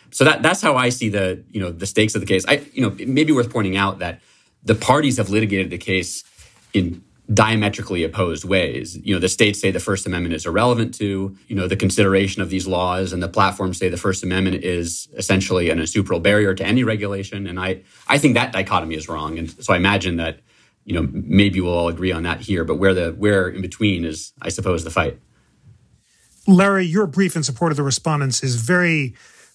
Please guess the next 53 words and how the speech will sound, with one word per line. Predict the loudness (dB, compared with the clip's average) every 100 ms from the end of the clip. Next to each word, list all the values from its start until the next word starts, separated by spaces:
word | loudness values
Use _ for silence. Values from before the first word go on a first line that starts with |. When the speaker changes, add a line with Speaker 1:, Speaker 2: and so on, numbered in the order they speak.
| -2
Speaker 2:
powerful | 2 2 0 0 -2
and | -2
suggests | -2 0 2 2 -2
that | -4
the | -4
stakes | 0 0 -2 -8
are |
quite | -6 -4 -2
high. | -2 0 2 2
You | 0 0 -2
say | 0 0
non-discrimination | 0 -2 -2 -2 -2 0 0 0 0
laws | 0 -2
applied | -2 -2 -2
to | -2
private | -2 -2 0
industries | -2 0 0 0 0 0
are |
essential | 2 2 4 2 0 -2
features | -2 -2 -2 -4 -2
of | -2
state | -2 -4 -2
police | 0 2
power | 2 2 2 0 -2 -14 -20 -6
over | 0
the | 0
past | 2 2 2 2
hundred | 0 0
and | -2
forty | 2 2 4
years. | 2 2 2 -2 -6 -14 -20 -20 -20 -20 _
And, | 2 2 2 0 -2 0
uh, | 0 0 0
in | 0
a |
part | 2 0
of | 2
your | 0
brief | 2 2 0
called | 0 0 0
out | -2 -2
in | -2
oral | -2 0 0
argument, | 0 -2 -4 -4
you | -2
say | 0 0
that | 0
a | 0
ruling | 2 2 2
for | 0
net | 0 0
choice | 0 0 0
could | -2